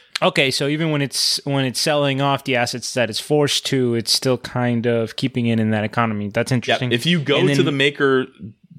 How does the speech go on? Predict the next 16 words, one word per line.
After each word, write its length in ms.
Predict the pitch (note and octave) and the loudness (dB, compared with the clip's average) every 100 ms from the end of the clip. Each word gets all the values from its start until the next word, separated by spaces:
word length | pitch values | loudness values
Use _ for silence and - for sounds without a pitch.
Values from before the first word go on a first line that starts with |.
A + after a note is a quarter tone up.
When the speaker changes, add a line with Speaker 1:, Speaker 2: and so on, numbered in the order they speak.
| - | -8
Speaker 2:
Dai 360 | - A#2 A2+ A2 | 0 2 4 2
website 580 | G#2 A2 A2+ - F2+ E2+ - - _ - | 2 0 2 0 0 -2 -10 -20 _ -4
and 120 | G#2 | 0
you 100 | G#2+ | 2
log 340 | G#2+ A2 G#2 | 2 2 2
in, 220 | A2+ G#2+ G#2 | 2 0 2
you'll 180 | A#2 | 0
see 340 | B2 - D#3 D3 | 0 -2 0 0
where 220 | A2 A2 | 2 0
you 160 | A#2 G#2+ | 0 -2
can 100 | A2 | 0
actually 360 | G#2+ - G#2+ | -2 -2 -4
participate 560 | G2+ G2+ G#2+ - - G2+ | -2 -4 -4 -4 -2 -2
in 60 | F#2 | -2
those 180 | F2+ | -4
auctions 500 | F2 F2+ - - - | -4 -4 -8 -14 -20